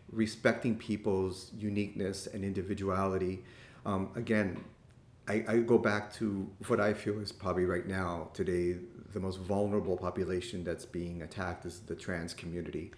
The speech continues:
Um, so if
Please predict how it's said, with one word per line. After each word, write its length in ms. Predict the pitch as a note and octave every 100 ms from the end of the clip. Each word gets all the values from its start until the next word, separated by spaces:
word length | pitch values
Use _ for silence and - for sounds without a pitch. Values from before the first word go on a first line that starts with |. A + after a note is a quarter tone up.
| - - - - -
Um, 420 | - F2+ F2 F2 -
so 640 | - - G2 G2 F#2+ - - -
if 340 | G#2+ G#2 -